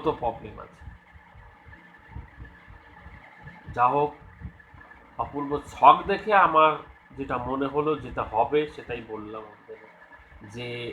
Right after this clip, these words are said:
শনি রাজযোগকারী গ্রহ হয়ে চতুর্থে রয়েছে, কেন্দ্রে রয়েছে, কিন্তু তারপরেও শুক্রের নক্ষত্র থাকার জন্য শুক্রকে আমাকে টোটকা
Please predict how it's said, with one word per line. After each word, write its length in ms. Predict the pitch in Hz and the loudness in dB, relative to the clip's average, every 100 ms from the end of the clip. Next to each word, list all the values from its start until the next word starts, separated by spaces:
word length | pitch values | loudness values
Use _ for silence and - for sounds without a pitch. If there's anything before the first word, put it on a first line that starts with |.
| - - | -12 -8
শনি 340 | 131 139 156 180 185 - - - 117 | -4 0 2 0 -4 -14 -20 -2 4
রাজযোগকারী 640 | 120 117 151 151 160 147 127 | 4 2 -4 -2 -2 -2 -4
গ্রহ 180 | 127 135 | -4 2
হয়ে 140 | 147 147 143 | 4 4 2
চতুর্থে 400 | 120 156 151 165 | -6 -4 -4 -2
রয়েছে, 240 | 156 - 120 - | -2 -4 -10 -2
কেন্দ্রে 320 | 170 170 165 117 | 0 2 0 0
রয়েছে, 300 | 107 - - - - - - - - - - 175 - - - - - - - - - - - - - - - - | -4 -10 -18 -20 -20 -20 -20 -20 -20 -20 -20 -20 -20 -20 -20 -20 -20 -20 -20 -20 -20 -20 -20 -20 -20 -20 -20 -16
কিন্তু 180 | 127 123 135 | -16 6 10
তারপরেও 480 | 160 170 185 190 190 - | 10 8 4 4 2 -2
শুক্রের 380 | 135 - 180 160 | -8 -6 -4 0
নক্ষত্র 440 | 127 - 185 180 220 190 | 0 -2 -8 -6 -6 -4
থাকার 240 | 165 165 127 | -2 -2 -2
জন্য 180 | 131 120 117 - | -8 -8 -8 -8
শুক্রকে 460 | 127 - 151 139 147 135 | -12 -4 -2 -2 -2 0
আমাকে 260 | 131 131 135 123 | -2 -4 -8 -8
টোটকা 280 | 117 - | -10 -8